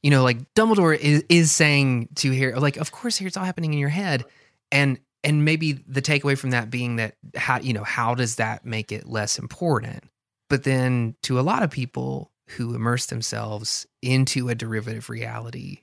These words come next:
so much so that it compromises their involvement in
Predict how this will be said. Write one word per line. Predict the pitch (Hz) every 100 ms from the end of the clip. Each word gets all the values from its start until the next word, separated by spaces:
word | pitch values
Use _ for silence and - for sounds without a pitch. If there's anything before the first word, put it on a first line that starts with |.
| _
so | - - 147 151 170
much | 123 113 -
so | - 120 127
that | 117
it | 113 -
compromises | - 127 147 170 117 107 113 117 113
their | 113 110
involvement | 110 117 110 117 - -
in | -